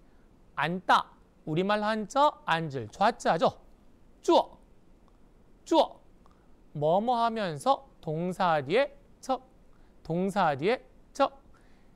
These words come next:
잠시, 잠깐, 稍, 稍. 기다리다, 等, 等.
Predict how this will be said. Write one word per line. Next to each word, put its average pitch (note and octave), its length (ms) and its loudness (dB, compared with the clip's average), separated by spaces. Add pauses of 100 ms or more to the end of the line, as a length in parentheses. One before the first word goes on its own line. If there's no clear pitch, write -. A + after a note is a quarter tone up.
(180)
잠시, F3+ 720 -4
잠깐, A3 440 -2 (400)
稍, A3 720 0 (720)
稍. A3 720 0 (600)
기다리다, G#3+ 680 2 (640)
等, D#3+ 680 4 (800)
等. D#3 640 2